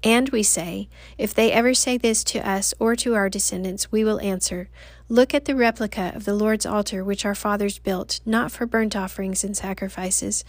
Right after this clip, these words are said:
but as a witness between us and you.' Far be it from us to rebel against the Lord and turn away from him today by building an altar for burnt offerings, grain offerings, and sacrifices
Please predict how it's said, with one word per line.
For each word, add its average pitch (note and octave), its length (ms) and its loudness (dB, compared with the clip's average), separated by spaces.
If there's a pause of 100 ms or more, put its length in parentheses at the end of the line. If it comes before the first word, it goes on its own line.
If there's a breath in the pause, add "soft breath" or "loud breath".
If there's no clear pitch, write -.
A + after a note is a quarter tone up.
(240 loud breath)
but G#3+ 100 2
as G3+ 180 4
a G#3+ 60 2
witness G#3+ 480 0
between A3+ 540 -2
us G3 300 -2
and G3+ 200 -2
you.' F#3 280 -6 (640 loud breath)
Far A#3+ 340 6
be G#3 200 2
it - 120 -2
from G#3 220 -2
us G3 260 -2
to - 140 -6
rebel G3+ 360 2
against G3 400 -2
the G#3 80 -4
Lord F#3+ 260 0
and F#3 120 -4
turn A3 300 -2
away G#3 240 2
from G3+ 220 -8
him G3 160 -2
today F#3 400 -4
by F3+ 180 -2
building G3 400 0
an F#3+ 80 -4
altar F#3+ 380 -4
for - 180 -8
burnt G3 320 -4
offerings, F#3+ 540 -6
grain G3 320 0
offerings, G3 480 -4
and G3 120 -4
sacrifices F#3+ 800 -4